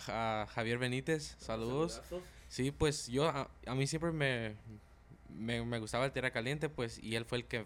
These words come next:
Speaker 1: básicamente me inspiró a esto de la música. A
Speaker 2: Entonces,
Speaker 1: cantar.
Speaker 2: a cantar.
Speaker 1: Sí, a
Speaker 2: Órale.
Speaker 1: cantar, y luego ya, pues, Ari Camacho, pues, pa la, pa las
Speaker 2: Pa las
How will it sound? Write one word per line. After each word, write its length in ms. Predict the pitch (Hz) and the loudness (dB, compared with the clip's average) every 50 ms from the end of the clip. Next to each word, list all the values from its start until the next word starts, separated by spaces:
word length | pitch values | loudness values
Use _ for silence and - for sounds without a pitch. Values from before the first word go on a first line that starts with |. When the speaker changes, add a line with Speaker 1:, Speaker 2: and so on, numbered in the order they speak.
| - | -2
Speaker 1:
básicamente 520 | - 113 113 - - 123 120 113 110 - 127 | -4 -4 -4 -4 -6 -4 -4 -4 -4 -4 -6
me 140 | 120 113 110 | -4 -4 -4
inspiró 460 | 107 - - 104 98 104 104 107 113 | -6 -6 -6 -4 -4 -2 0 0 0
a 120 | 110 101 | 0 0
esto 240 | 104 107 - - 113 | -2 -4 -6 -4 -4
de 60 | 110 | -2
la 100 | 107 101 | -2 -2
música. 380 | 95 98 107 - - 113 - 110 | -4 -4 -6 -8 -10 -10 -10 -12
A 680 | 110 - - - - - - - - - - - - | -14 -14 -20 -20 -20 -20 -20 -20 -20 -16 -8 -4 -2
Speaker 2:
Entonces, 180 | 117 - 113 107 | 0 2 2 2
Speaker 1:
cantar. 440 | 104 - 113 117 120 113 113 - - - - | 2 2 2 4 4 2 0 -4 -8 -4 -2
Speaker 2:
a 100 | 139 127 | -2 0
cantar. 440 | - 127 123 120 135 143 143 131 - - | 0 -2 -2 0 -2 -2 -2 -4 -6 -4
Speaker 1:
Sí, 180 | - 127 127 120 | 0 2 2 2
a 40 | 113 | 2
Speaker 2:
Órale. 100 | 110 117 | 2 0
Speaker 1:
cantar, 460 | 120 113 - 123 123 127 135 139 135 | 0 0 4 4 6 6 6 6 4
y 160 | 123 110 123 | 2 0 0
luego 240 | 117 120 123 127 127 | 0 0 0 2 2
ya, 240 | 123 123 127 123 - | 4 4 2 2 2
pues, 300 | 127 117 113 - - - - | 0 0 0 -2 -4 -4 -2
Ari 220 | 107 110 113 117 113 | 0 0 0 0 0
Camacho, 440 | - 120 117 113 120 117 - 127 | 0 0 0 0 0 -2 -4 -6
pues, 220 | 113 - 113 107 - | -6 -4 -6 -6 -4
pa 140 | - 117 110 | -4 -4 -2
la, 240 | 107 101 95 95 - - - | -2 -2 -2 -4 -6 -6 -4
pa 80 | 104 | -2
las 160 | 101 104 101 98 | -2 -2 -2 -2
Speaker 2:
Pa 100 | 98 117 | -2 0
las 80 | 117 | 0